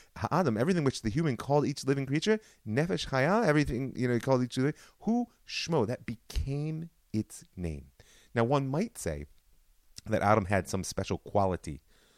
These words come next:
of identifying, identifying the reality within each creature, which is an interesting discussion. But the other perspective is what I'm focused on right now, is that the name bespoke the nature of the relationship between Adam and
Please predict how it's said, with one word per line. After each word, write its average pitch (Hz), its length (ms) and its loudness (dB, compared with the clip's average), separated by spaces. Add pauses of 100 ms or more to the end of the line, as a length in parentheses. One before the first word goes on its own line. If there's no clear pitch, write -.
(200)
of 90 80 -2
identifying, 98 680 -2 (140)
identifying 98 440 0
the 87 60 -2
reality 90 500 -2
within 82 240 -2
each 82 180 -6
creature, 87 260 -2
which 85 140 -2
is 104 120 -2
an 131 80 0
interesting 110 480 -4
discussion. 90 560 -6 (300)
But 117 100 -4
the 147 180 -2
other 240 220 4
perspective 90 560 2
is 85 100 -4
what 95 140 2
I'm 85 140 0
focused 92 420 -4
on 82 140 -4
right 80 160 -4
now, 85 180 -4
is 73 80 -10
that 95 200 -2 (840)
the 107 140 0
name 147 440 -2
bespoke 101 640 0
the 104 100 -4
nature 101 420 -2
of 92 100 -6
the 92 80 -4
relationship 98 680 -2
between 90 360 -2
Adam 98 340 0
and 85 80 -4